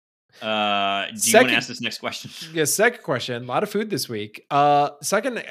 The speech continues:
Speaker 2: question from the Keith Ski, which is a great name. Uh, barbecue rub, barbecue, rub, vinegar sauce, mustard.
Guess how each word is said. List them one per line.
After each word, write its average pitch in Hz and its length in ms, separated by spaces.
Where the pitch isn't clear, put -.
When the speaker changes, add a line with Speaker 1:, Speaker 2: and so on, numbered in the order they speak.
Speaker 2:
question 139 380
from 135 180
the 127 60
Keith 143 220
Ski, 151 640
which 131 180
is 120 100
a 110 60
great 123 380
name. 98 360
Uh, 135 220
barbecue 196 580
rub, 202 500
barbecue, 180 580
rub, 147 460
vinegar 151 380
sauce, 131 460
mustard. 123 520